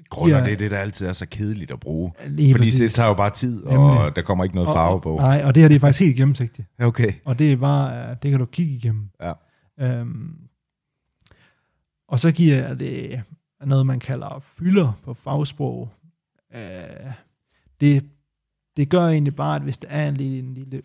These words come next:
Speaker 2: ujævnhed, eller de der sliberidser, eller sådan noget, så, øh, nivellerer det det, så det bare bliver helt glat og pæn igen.
Speaker 1: Ja.
Speaker 2: Øhm, og så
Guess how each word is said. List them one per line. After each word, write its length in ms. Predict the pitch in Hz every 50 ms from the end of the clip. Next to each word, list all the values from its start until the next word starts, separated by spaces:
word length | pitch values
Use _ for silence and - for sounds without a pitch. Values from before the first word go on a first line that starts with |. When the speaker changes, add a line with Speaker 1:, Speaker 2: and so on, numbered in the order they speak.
| _ -
Speaker 2:
ujævnhed, 720 | 170 196 220 202 151 135 127 123 117 113 127 135 139 139 - - _ _ _ _ _ _ _ _ _ _
eller 560 | - - - - - - - - 80 - 127 139 _ -
de 60 | 139
der 380 | 135 143 135 - - - 127 131
sliberidser, 960 | - - - - 160 180 214 226 180 160 139 117 127 135 143 139 - 135 123
eller 280 | 120 123 123 123 123
sådan 200 | 120 - 143 143
noget, 180 | 139 139 139 - - _ _ _ _ _ _ _ _ _ _ _ 175
så, 380 | - - - 170 160 156 147 139 131
øh, 380 | 135 135 135 131 131 127 127
nivellerer 640 | 127 123 131 139 139 135 127 139 165 196 165 131 117
det 140 | 123 127 135
det, 200 | 135 135 127 -
så 120 | - 135
det 180 | 120 131 135 123
bare 220 | 135 139 143 139
bliver 340 | 131 139 131 - 120 120 120 101 -
helt 240 | 151 143 135 117
glat 260 | - 139 143 156 - -
og 100 | 135 -
pæn 320 | - 180 180 143 120 113
igen. 280 | 110 107 113 117 123 113 - _ _ _ _ _ _ _ _ _
Speaker 1:
Ja. 120 | - 95 - - _ _ _ _ _ -
Speaker 2:
Øhm, 680 | - 67 135 139 139 - - - - - - - - - - 113 123 127 120 _ _ _ _ _ _ _
og 160 | - 139 120
så 160 | - 156 147